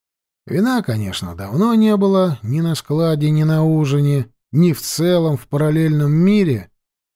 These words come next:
из-за того, что виноградники пришли в запустение под властью армии ада. Но пивом Фандор напоил его по самые брови. Снаружи тюрьмы всегда стояло четверо охранников.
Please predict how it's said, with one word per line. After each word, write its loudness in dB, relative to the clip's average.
из-за 0
того, 0
что 0
виноградники 0
пришли -2
в -2
запустение -2
под -4
властью -2
армии 0
ада. -4
Но 0
пивом 0
Фандор 0
напоил 0
его 0
по -4
самые 0
брови. -2
Снаружи -4
тюрьмы 0
всегда -2
стояло 0
четверо -2
охранников. -4